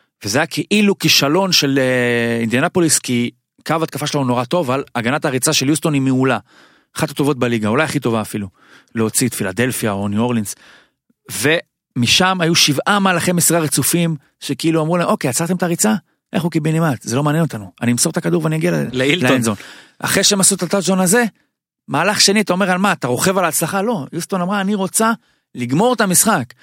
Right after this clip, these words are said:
Speaker 1: אני אראה להם שאני גם מוסר נגדם, ואני גם רץ נגדם."
Speaker 2: כן.
Speaker 1: והדרייב השני היה דרייב של שישה מהלכי ריצה רצופים,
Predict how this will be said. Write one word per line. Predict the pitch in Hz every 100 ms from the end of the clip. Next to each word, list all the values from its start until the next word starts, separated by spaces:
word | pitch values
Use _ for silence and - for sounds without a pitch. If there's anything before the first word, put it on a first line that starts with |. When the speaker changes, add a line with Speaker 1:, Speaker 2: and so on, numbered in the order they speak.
| - _
Speaker 1:
אני | 147 131
אראה | 135 202
להם | 208
שאני | 180 160 165
גם | 247 330
מוסר | 311 277 247
נגדם, | 220 220 254 247 - _ -
ואני | 160
גם | 196 240
רץ | 226 269 151
נגדם." | 123 107 - -
Speaker 2:
כן. | -
Speaker 1:
והדרייב | 123 139 214 202
השני | 196 220
היה | 214 196
דרייב | 175 208 160
של | - 151 - _ _ -
שישה | - 147 - 240
מהלכי | 233 190 - 220 165
ריצה | 156 - 214
רצופים, | 196 165 151 - 208 233